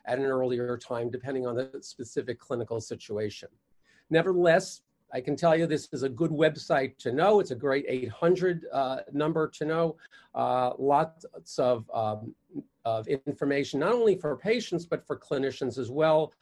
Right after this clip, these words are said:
They even keep people up to date on current grant activity in the field. So it's really a, a great organization.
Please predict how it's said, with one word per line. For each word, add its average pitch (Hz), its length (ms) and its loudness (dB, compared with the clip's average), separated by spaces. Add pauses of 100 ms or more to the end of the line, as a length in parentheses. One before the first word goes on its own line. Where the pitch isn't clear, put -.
(200)
They 143 80 2
even 147 300 -2
keep - 200 -8
people 139 280 -4
up 127 160 -4
to 123 80 -14
date 139 280 2
on 120 380 -4
current 127 380 -2
grant 139 440 2
activity 117 720 -4
in 113 100 -6
the 101 80 -6
field. 165 440 -4
So - 180 -14
it's 135 100 -8
really 190 240 2
a, 139 220 -2
a 120 80 -6
great 143 440 -2 (460)
organization. 131 1080 0